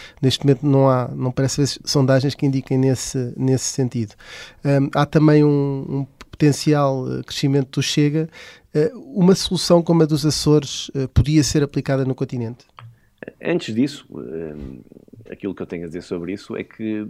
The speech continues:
Speaker 2: tudo isto tem uma causa. E a causa é dois mil e quinze. É que, eh, em dois mil e quinze, lembramos todos que o doutor António Costa,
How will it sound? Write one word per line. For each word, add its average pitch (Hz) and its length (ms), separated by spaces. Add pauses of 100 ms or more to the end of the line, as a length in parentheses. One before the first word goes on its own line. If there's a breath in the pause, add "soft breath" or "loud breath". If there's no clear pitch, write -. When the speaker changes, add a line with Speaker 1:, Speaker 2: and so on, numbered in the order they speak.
Speaker 2:
tudo 123 200
isto - 240
tem 131 180
uma 135 160
causa. 101 400 (640 soft breath)
E 95 80
a 92 40
causa 101 420
é 101 320
dois 95 320
mil 98 180
e 104 60
quinze. 82 400 (720 loud breath)
É 151 120
que, 160 160
eh, 123 320
em 170 120
dois 147 160
mil 117 160
e 92 60
quinze, 82 400 (300)
lembramos 98 540
todos 85 340
que 87 200 (240)
o 120 120
doutor 101 280
António 92 320
Costa, 98 480